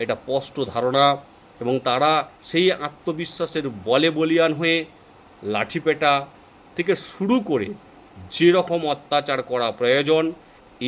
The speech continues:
এবং যতটা প্র-, প্রভাব খাটিয়ে এই আন্দোলনকে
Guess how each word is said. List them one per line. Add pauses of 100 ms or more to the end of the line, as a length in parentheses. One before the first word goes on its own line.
এবং (440)
যতটা
প্র-, (240)
প্রভাব (120)
খাটিয়ে (760)
এই (140)
আন্দোলনকে